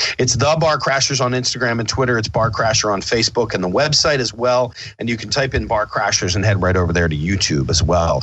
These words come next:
Get in there and tell us what you think. We only got a couple videos up there, and check 'em out. I need some people. I need some people to tell me what you guys think. Uh, you can find me on Instagram and Twitter at Chef Bry Duff.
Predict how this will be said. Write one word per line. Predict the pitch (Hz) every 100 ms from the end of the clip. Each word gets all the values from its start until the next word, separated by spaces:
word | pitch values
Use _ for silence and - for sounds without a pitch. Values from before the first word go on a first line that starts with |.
| - -
Get | - 143
in | 160 165
there | 160 156
and | 143
tell | 160
us | 156
what | 165
you | 151
think. | 185 185
We | 131
only | 127
got | 151 147
a |
couple | 139 147 131
videos | 113 180 143 95
up | 101 -
there, | 151
and | 151
check | 139 151 151
'em |
out. | 202 151
I | 117
need | 156 165
some | 143
people. | 180 208 69 - - -
I |
need | 190 208
some | 160
people | 214 185
to | 160
tell | 190 180
me |
what | 175 185
you | 160
guys | 175 156 -
think. | 196 196 - - - -
Uh, | - 120 123
you | 160
can | 190
find | 160 160
me | 160 165 156
on | 117 104
Instagram | 143 - 131 131
and | 113
Twitter | - 151 135
at | 101
Chef | - 131 -
Bry | - 113 143
Duff. | 160 180